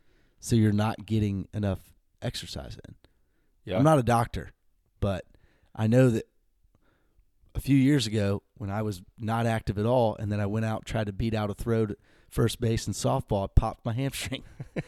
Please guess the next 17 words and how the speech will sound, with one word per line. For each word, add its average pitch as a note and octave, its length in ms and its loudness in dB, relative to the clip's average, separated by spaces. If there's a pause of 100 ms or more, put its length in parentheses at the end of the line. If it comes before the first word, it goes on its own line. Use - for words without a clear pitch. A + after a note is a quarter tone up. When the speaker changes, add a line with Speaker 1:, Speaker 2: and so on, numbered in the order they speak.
(320)
Speaker 1:
And C#3 120 2
it D3 60 6
was A#2+ 140 2
a B2 60 0
lot C3 240 0
easier C#3+ 260 2
to A#2 80 -2
do B2+ 180 4
that C3 260 0
when A2+ 80 -2
I G#2+ 80 -2
was G2 200 -8
out C#3 160 -2
of C3 80 -2
shape A2 360 -6
and A2+ 120 -4
not, G#2+ 240 -4